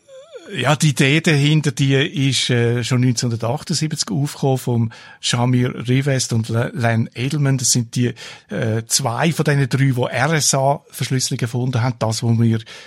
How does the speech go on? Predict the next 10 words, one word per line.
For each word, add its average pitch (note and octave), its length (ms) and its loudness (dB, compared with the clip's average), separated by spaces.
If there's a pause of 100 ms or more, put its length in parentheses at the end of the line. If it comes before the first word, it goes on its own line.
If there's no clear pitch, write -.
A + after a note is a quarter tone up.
(120)
heute C#3 200 2
jeden C3+ 200 0
Tag A2+ 220 0
brauchen, B2+ 320 0
ohne A#2 200 2
dass A2 180 -2
wir G#2 80 -2
es G2 100 -8
merken. A2+ 400 -4 (400)
Und C3 220 0